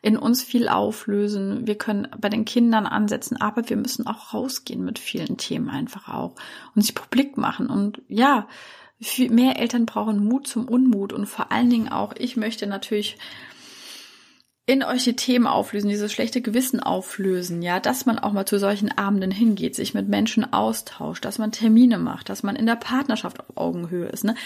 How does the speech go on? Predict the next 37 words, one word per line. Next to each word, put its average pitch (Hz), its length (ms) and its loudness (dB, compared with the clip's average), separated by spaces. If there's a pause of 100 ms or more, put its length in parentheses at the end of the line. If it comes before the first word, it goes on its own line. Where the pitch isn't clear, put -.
(220)
Es - 100 -6
gibt 233 160 0
so 302 340 4
viele 269 260 2
Stellschrauben 254 640 0
rund 247 320 -2
um 240 160 2
Familie, 226 680 2
ja, 190 340 0 (1300)
die 220 160 4
wir 196 420 2
in 214 80 2
uns 196 240 0
auflösen - 540 -6
können 180 200 -4
und - 100 -2
uns 127 120 0
befreien 180 680 -4
können. 170 240 -6
Und 165 100 -4
das 180 160 -4
ist 175 180 -6
mir 160 280 0
wirklich 175 260 -2
von 165 140 -4
Herzen 165 420 -2
wichtig. - 380 -12 (1000)
Und 185 360 2 (540)
jetzt 190 180 2
habe 190 80 4
ich 196 120 0
ganz, 196 160 2
ganz 175 180 -4
viel 175 100 -2
erzählt. 185 460 2
Es - 180 -8
war 185 140 -8